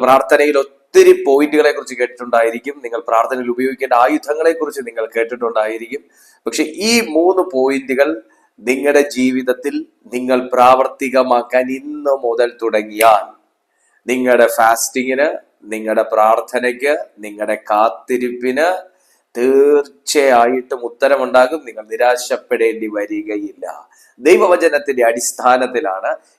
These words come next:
ഈ മൂന്ന് പോയിന്റുകൾ ഇന്ന് ഞാൻ നിങ്ങളുടെ മുന്നിലേക്ക് കൊണ്ടുവരുന്നത്. Actually, ഇതിനെക്കുറിച്ച് ഞാൻ അറിഞ്ഞപ്പോ എനിക്ക് ഭയങ്കര അത്ഭുതം തോന്നി. ഉള്ളത് പറയാലോ, എനിക്ക് ഒത്തിരി അത്ഭുതം തോന്നി. ആഹാ, ഇങ്ങനെ ഒരു ആയുധം, ഇതൊക്കെ ഒരു ആയുധമായിരുന്നു, ഇതിന് ഇത്ര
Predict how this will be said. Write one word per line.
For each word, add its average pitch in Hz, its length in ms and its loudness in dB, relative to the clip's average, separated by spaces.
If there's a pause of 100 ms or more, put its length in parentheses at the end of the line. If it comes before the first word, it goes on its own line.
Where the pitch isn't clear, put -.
ഈ 107 60 -8
മൂന്ന് 123 400 -4
പോയിന്റുകൾ 120 840 0 (320)
ഇന്ന് 110 260 -6
ഞാൻ 107 280 -4 (340)
നിങ്ങളുടെ 113 340 -4
മുന്നിലേക്ക് 104 520 -8
കൊണ്ടുവരുന്നത്. 90 640 -10
Actually, 190 240 -4
ഇതിനെക്കുറിച്ച് 165 680 -4
ഞാൻ 165 300 2
അറിഞ്ഞപ്പോ 127 600 -2 (320)
എനിക്ക് 131 260 0
ഭയങ്കര 131 760 0
അത്ഭുതം 110 420 -2
തോന്നി. 82 240 -16
ഉള്ളത് 127 180 -2
പറയാലോ, 92 380 -2
എനിക്ക് 135 160 -10
ഒത്തിരി 156 360 -6
അത്ഭുതം 131 420 0
തോന്നി. 113 220 -4 (300)
ആഹാ, 147 200 4
ഇങ്ങനെ 196 560 0
ഒരു 170 140 4
ആയുധം, 143 520 0
ഇതൊക്കെ 220 420 2
ഒരു 185 120 4
ആയുധമായിരുന്നു, 127 1080 0 (880)
ഇതിന് 156 180 -2
ഇത്ര 185 200 4